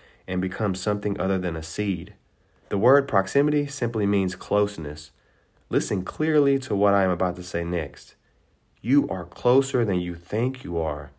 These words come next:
Why do you think Jesus told us to pray like this,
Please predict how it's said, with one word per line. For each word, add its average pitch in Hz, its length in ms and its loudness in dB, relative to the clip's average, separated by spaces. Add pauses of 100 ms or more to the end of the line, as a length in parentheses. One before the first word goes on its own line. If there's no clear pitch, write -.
(880)
Why 143 140 -2
do 190 60 4
you 180 100 4
think 143 240 2
Jesus 120 320 0
told 110 220 0
us 104 80 0
to - 80 -8
pray 104 240 0
like 82 260 0
this, 73 380 -8